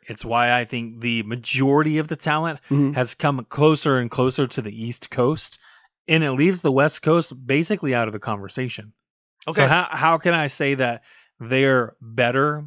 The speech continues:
Speaker 1: when Texas is a hotbed for recruiting?
Speaker 2: Well,
Speaker 1: I
Speaker 2: Tex-
Speaker 1: get California is too, but they're
Speaker 2: Well,
Speaker 1: not
Speaker 2: you know,
Speaker 1: keeping 'em.
Speaker 2: w-, something to think about, um, on that, uh, we talked about Texas, the, the ten-year, uh, record.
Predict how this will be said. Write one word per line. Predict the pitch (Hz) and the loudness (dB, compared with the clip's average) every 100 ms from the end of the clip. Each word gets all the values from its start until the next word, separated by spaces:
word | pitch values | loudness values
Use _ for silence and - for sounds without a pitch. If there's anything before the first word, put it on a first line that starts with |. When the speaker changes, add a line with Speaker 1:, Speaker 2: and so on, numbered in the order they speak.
| - | -12
Speaker 1:
when | 123 127 | -6 -4
Texas | 117 135 - 127 | 0 -2 0 -4
is | 113 | -2
a | 110 | -4
hotbed | 117 113 110 104 | -4 -4 -4 -4
for | 107 | -6
recruiting? | 101 95 - 110 98 90 92 _ | -8 -10 -8 -6 -6 -12 -20 _
Speaker 2:
Well, | - 156 | 0 2
Speaker 1:
I | 147 | 4
Speaker 2:
Tex- | 139 175 | 6 6
Speaker 1:
get | 151 | 6
California | 160 127 120 131 110 | 4 4 2 0 2
is | 104 - | -2 -2
too, | 135 120 | 0 0
but | 110 | 0
they're | 117 | 4
Speaker 2:
Well, | 202 | 4
Speaker 1:
not | 190 | 6
Speaker 2:
you | |
know, | 202 185 | 6 4
Speaker 1:
keeping | 131 98 | 2 -8
'em. | 95 - | -10 -10
Speaker 2:
w-, | 180 | -8
something | 180 214 220 | 2 4 4
to | 175 | 2
think | - 202 | 6 6
about, | 185 151 123 - _ - | 6 2 0 -4 _ -2
um, | 131 120 113 107 - _ _ _ - | 0 0 -2 -6 -14 _ _ _ 2
on | 143 147 | 4 6
that, | 143 139 - | 4 0 -2
uh, | 131 117 104 | -4 -4 -8
we | - 147 | -4 0
talked | 156 151 | 2 0
about | 139 123 | -2 -4
Texas, | 156 147 156 139 | -2 -2 -4 -4
the, | 131 | -6
the | 131 | -4
ten-year, | 127 - 147 143 143 147 160 _ _ - | -6 -2 0 4 4 2 -4 _ _ -6
uh, | 123 113 110 - _ | -4 -4 -8 -14 _
record. | 139 147 147 160 | 2 2 2 -2